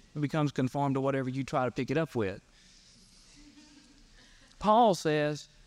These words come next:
"Don't be conformed to this world. Don't take on the outward appearance of this world." And I'm afraid as a church today, we've done this. We're hiring, we're looking at our church and we're saying, "Well, why are there so many people on Sunday morning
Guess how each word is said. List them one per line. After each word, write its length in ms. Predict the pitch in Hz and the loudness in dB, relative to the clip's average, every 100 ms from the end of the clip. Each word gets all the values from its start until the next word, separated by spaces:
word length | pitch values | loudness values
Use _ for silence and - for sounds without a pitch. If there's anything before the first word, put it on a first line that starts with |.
| - _ - - - - | -20 _ -20 -20 -20 -6
"Don't 280 | 151 233 214 | 2 4 4
be 100 | 196 | 2
conformed 680 | - 147 123 147 139 131 120 | 0 -2 -2 -2 -2 0 -2
to 100 | 123 | -4
this 280 | 123 123 - | -4 -4 -4
world. 420 | 127 135 156 180 - - - - - - | -2 0 -2 -6 -14 -20 -20 -20 -20 -2
Don't 380 | 143 233 233 - | 2 4 2 -2
take 320 | 202 190 147 | 0 0 0
on 540 | 139 143 151 160 170 170 - - - | -2 -2 -2 -2 -4 -8 -16 -20 -8
the 200 | 143 143 | -4 -2
outward 480 | 156 180 180 185 175 | 0 0 2 2 2
appearance 720 | 120 - 156 165 180 202 - | 0 -2 -2 0 0 -2 -2
of 180 | 151 131 | -2 -2
this 220 | 131 - | -6 -4
world." 500 | 127 139 170 - - - _ - - - - _ - | -2 0 -2 -6 -16 -20 _ -20 -20 -20 -20 _ -4
And 100 | 147 | 0
I'm 160 | 214 | 2
afraid 380 | 165 - 170 202 | 2 2 2 2
as 180 | 160 123 | 0 -2
a 60 | 117 | -6
church 460 | - 233 254 - | -2 0 0 -2
today, 440 | - 131 196 262 220 | -6 0 2 2 0
we've 280 | 233 269 | -2 -4
done 260 | 240 320 247 | 0 0 2
this. 560 | 123 107 - - - - - - - - - - | 0 -4 -12 -16 -18 -20 -20 -20 -20 -20 -14 -2
We're 200 | 156 175 | 2 2
hiring, 640 | 170 170 185 190 196 196 | 0 0 2 2 2 0
we're 200 | - 156 | 0 2
looking 280 | 170 196 151 | 2 0 0
at 80 | 139 | 0
our 80 | 120 | -2
church 260 | 202 214 | -2 -2
and 120 | 151 | 0
we're 80 | 135 | -2
saying, 240 | 127 160 135 | -2 -2 -2
"Well, 120 | 113 | 0
why 260 | 160 240 | 2 4
are 160 | 302 269 | 4 2
there 140 | 165 | -2
so 300 | 131 - 254 | -4 -2 0
many 200 | 349 349 | 0 -2
people 280 | 302 294 220 | 0 0 2
on 100 | 196 | 0
Sunday 280 | 170 220 185 | 0 0 2
morning 340 | 170 247 160 | 2 0 -2